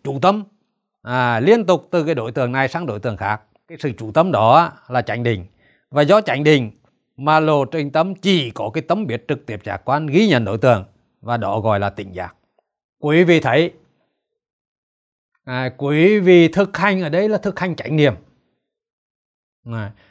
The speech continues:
nhưng mà cái chánh niệm đó, nó đưa đến tích cực chú tâm,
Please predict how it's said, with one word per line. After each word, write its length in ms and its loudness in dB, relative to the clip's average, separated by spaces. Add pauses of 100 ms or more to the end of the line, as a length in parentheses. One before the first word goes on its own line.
(160)
nhưng 520 2
mà 240 0
cái 180 -2
chánh 220 -2
niệm 220 2
đó, 420 2 (360)
nó 260 -2
đưa 240 2
đến 300 -2
tích 240 0
cực 220 4
chú 120 -6
tâm, 180 2